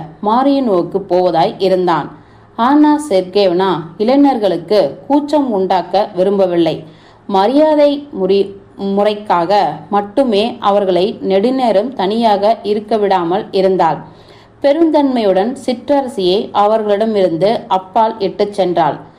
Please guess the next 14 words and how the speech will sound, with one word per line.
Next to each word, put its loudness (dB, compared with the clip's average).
திருமணம் 4
பற்றிய 0
செய்தி -2
கேட்டு 0
சிற்றரசி -2
கண்ணீர் 0
பெருக்கினாள், 0
சீறி 0
விழுந்தாள். 2
அவர்களுடைய 2
இன்பக் 0
காட்சி -2
தனக்கே 0
ஓரளவு 0